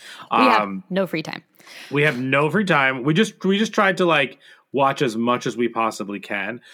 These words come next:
Speaker 2: Um, but there is some stuff that I, I, I'm just gonna say right now that I have not seen yet that I actually think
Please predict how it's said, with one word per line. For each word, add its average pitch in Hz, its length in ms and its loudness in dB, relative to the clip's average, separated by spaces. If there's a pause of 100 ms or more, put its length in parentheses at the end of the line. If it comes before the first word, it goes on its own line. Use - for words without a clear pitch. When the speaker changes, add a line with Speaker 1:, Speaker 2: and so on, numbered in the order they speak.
(200)
Speaker 2:
Um, 120 320 0
but 165 160 0
there 214 240 4
is 262 280 2
some 294 220 0
stuff 170 560 0
that 147 140 2
I, 135 220 2 (200)
I, 139 300 2 (360)
I'm 160 120 2
just 185 180 4
gonna 190 240 4
say 196 380 2
right 170 280 2
now 151 300 4
that 143 140 0
I 131 100 4
have 135 260 0
not 147 320 2
seen 214 440 2
yet 131 260 2 (220)
that 156 100 4
I 160 140 2
actually 185 420 2
think 160 320 0